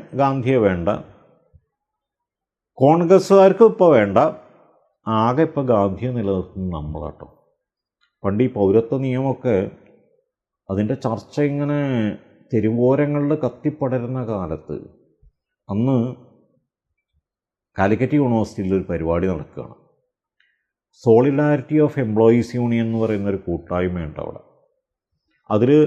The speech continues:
ഇടതുപക്ഷം ഒഴികെയുള്ള ബാക്കി എല്ലാവരും അതിനകത്ത് പങ്കെടുക്കുന്നുണ്ട്. അപ്പോൾ അവരുടെ സെമിനാറാണ്, ഇവരെന്നെ വിളിച്ചു. അപ്പോൾ സോളിഡാരിറ്റി എന്ന് കേൾക്കുമ്പോൾ തന്നെ എനിക്ക് പേടിയാണ്.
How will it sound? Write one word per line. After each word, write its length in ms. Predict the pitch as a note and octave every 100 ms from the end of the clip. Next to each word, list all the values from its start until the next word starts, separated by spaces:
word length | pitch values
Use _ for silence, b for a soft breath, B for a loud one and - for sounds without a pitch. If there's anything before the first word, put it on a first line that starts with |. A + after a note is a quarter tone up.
| D3
ഇടതുപക്ഷം 640 | G#2 A2+ C3 C3+ - D#3+ D3
ഒഴികെയുള്ള 540 | B2+ B2+ C3 C3 C#3
ബാക്കി 300 | C3 A#2+ B2
എല്ലാവരും 420 | B2+ A#2 A#2+ C3 C3
അതിനകത്ത് 400 | A#2 G#2+ G#2+ G#2+
പങ്കെടുക്കുന്നുണ്ട്. 720 | G2 F2+ F2 D#2+ D#2+ D#2+ - _ _ _ _ _ _ _ _ _ _ _
അപ്പോൾ 160 | A#2+ A#2
അവരുടെ 280 | A#2 B2+ D3
സെമിനാറാണ്, 680 | B2+ G2 F#2+ F#2+ F2 C#2 - _ _ _
ഇവരെന്നെ 420 | A#2 A#2+ G#2+ G#2+
വിളിച്ചു. 320 | A#2 E2+ - - _ _ _ _ _ _ _ _ _ _ _ _
അപ്പോൾ 120 | - G2+
സോളിഡാരിറ്റി 840 | G2+ F#2 G#2+ A2+ A#2+ B2 A#2+ C#3
എന്ന് 140 | C3+
കേൾക്കുമ്പോൾ 480 | C3 A2+ - A2+ A2+
തന്നെ 180 | B2 A#2+
എനിക്ക് 240 | A#2 G2 -
പേടിയാണ്. 460 | F2 D#2+ D2+ -